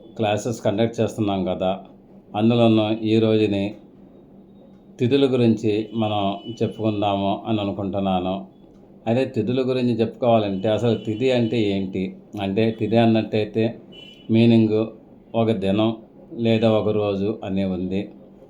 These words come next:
అంటే చాంద్రమానం ప్రకారంగా వస్తుంది ఇది,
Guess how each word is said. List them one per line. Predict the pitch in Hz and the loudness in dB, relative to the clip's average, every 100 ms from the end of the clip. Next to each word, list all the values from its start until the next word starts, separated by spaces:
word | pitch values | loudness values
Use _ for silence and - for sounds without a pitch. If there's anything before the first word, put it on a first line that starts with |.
| - - - | -20 -12 -4
అంటే | 127 117 117 | -2 0 2
చాంద్రమానం | 107 113 123 123 123 | 2 2 2 2 2
ప్రకారంగా | 110 113 117 110 107 107 | 2 2 2 2 2 0
వస్తుంది | 98 - 101 | -4 -4 -4
ఇది, | 95 104 107 | -2 -2 -2